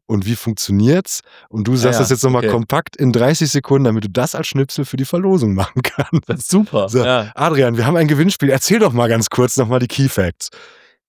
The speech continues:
Speaker 2: Wir verlosen eine <laughs> ganz tolle Das Gelbe von Eil Tasse, die ihr gewinnen könnt, indem ihr auf dem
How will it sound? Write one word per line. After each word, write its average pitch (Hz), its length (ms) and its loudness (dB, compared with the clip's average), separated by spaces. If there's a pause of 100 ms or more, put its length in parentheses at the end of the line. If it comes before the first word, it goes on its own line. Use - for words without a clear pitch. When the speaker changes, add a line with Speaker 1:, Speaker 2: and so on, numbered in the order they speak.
(460)
Speaker 2:
Wir 143 260 0
verlosen 170 400 -2
eine 147 380 0 (120)
<laughs> - 140 -6
ganz - 360 0
tolle 175 500 0
Das 143 260 0
Gelbe 175 300 2
von 156 160 -10
Eil 151 260 0
Tasse, 147 460 0 (960)
die 156 380 -2
ihr 170 260 2
gewinnen 165 460 0
könnt, 190 400 -2
indem 156 480 0
ihr 165 400 0 (960)
auf 160 280 0
dem 147 340 -2